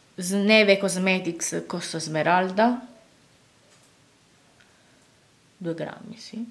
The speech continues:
Vedete che è un po' zuzzino sulle mie unghie, vedete, quindi vedete il colore. Ed è smeraldo. E questo è un colore autunnale, come dice. Vuoi venire a salutare?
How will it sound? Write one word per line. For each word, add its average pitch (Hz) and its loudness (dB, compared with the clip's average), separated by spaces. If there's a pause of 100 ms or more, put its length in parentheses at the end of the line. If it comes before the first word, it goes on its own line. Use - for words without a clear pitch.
(500)
Vedete - -12
che 170 -12
è 165 -6
un 170 -10
po' 170 -10
zuzzino - -12
sulle 175 -10
mie 180 -6
unghie, 170 -8
vedete, 165 -10
quindi 165 -10
vedete 165 -6
il 165 -12
colore. 170 0 (800)
Ed 165 -14
è 165 -8
smeraldo. 349 -2 (1200)
E 175 -14
questo 240 -2
è - 4
un 196 0
colore 190 2
autunnale, 165 -4
come - -12
dice. - -6 (1300)
Vuoi 196 -4
venire 196 -2
a 190 -6
salutare? 214 -4